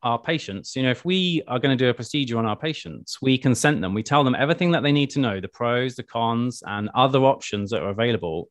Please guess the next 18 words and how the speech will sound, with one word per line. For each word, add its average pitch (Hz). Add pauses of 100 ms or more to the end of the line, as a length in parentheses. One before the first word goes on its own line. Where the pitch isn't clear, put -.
And 139 (140)
we 151
just 170
followed 123
that 135
analogy 101
with 110
Medix 113
Money. 127
So 110 (400)
if 131
we 175
don't 147
think 143
you 117
need 127
an 95
accountant, 90